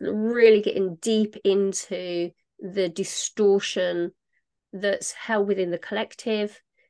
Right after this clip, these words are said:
Um, and then we can then transmute that negative energy and then send it back up. And you literally sort of feel that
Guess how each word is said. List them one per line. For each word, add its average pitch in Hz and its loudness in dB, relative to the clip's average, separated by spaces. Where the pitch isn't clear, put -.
Um, 175 -2
and 190 2
then 208 2
we 196 2
can 185 -8
then 175 -2
transmute 208 -4
that - 0
negative 170 -6
energy 165 -2
and 190 2
then 185 2
send 220 -2
it - -2
back 185 -6
up. - -8
And 214 2
you 226 4
literally 240 0
sort - -4
of - -12
feel 214 4
that 185 0